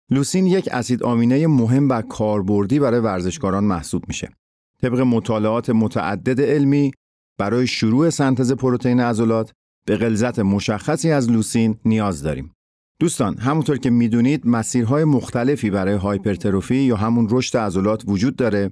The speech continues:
که یکی از مهمترین اونها مسیر امتور هستش. امتور یک مسیر یا سیگنال سلولی است که باعث تحریک رشد عضلات می‌شه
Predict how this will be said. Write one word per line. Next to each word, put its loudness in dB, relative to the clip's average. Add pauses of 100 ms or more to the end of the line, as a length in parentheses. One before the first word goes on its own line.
(120)
که -2
یکی 2
از 2
مهمترین 2
اونها 2
مسیر 0
امتور 0
هستش. -10 (600)
امتور 0
یک 0
مسیر 0
یا 2
سیگنال 0
سلولی 0
است -2
که -2
باعث 0
تحریک -2
رشد 0
عضلات 0
می‌شه 0